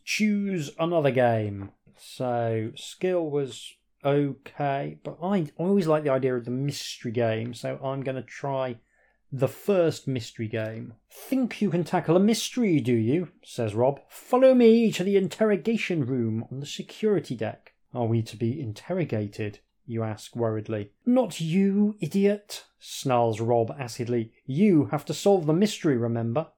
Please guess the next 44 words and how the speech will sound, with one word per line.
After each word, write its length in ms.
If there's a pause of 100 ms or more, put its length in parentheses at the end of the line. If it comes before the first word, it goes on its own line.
(120)
Making 400
a 60
mental 300
note 340
to 80
complain 420
to 80
the 80
Crystal 320
Maze 240
programmers 460
about 180
this 120
particular 640
android, 600 (420)
you 140
follow 360
Rob 320
nine 320
thousand 720
through 180
the 80
myriad 480
corridors 680
of 140
the 80
Star 420
Crystal. 640 (100)
He 140
leads 280
you 140
upward 460
through 240
the 80
command 480
decks 340
of 100
the 60
ship 400
and 100
into 320
a 60
small 420
room. 460